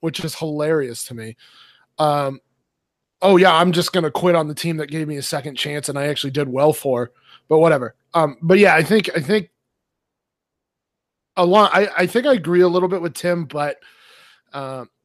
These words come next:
and, and the reason might be because Landry, I,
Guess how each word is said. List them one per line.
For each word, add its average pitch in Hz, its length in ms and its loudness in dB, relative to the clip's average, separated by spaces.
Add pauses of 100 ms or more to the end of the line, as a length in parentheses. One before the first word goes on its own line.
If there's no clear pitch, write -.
and, 180 140 -2
and 185 240 2
the 170 60 4
reason 185 640 4
might 156 600 0
be 165 260 0
because 147 420 -4
Landry, 151 840 -2
I, - 120 -8